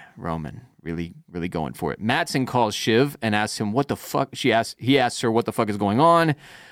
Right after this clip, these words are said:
Uh, he asks if he needs to be ready to get cozy with Mister,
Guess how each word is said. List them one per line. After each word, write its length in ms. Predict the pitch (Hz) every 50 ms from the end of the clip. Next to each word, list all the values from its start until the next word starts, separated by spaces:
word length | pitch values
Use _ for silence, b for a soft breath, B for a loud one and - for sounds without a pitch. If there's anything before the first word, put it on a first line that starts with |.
| B B B -
Uh, 280 | 107 104 101 101 95 -
he 180 | 113 117 127 117
asks 380 | 120 113 104 - - - -
if 140 | 127 - -
he 100 | 131 123
needs 240 | 120 120 120 104 -
to 80 | -
be 180 | 110 110 107 104
ready 280 | 98 110 113 113 120 113
to 80 | 110
get 220 | 104 110 101 - -
cozy 440 | - 131 131 135 131 117 131 131
with 180 | 127 117 107 98
Mister, 720 | 104 117 120 - - - 120 107 104 101 101 101 95 87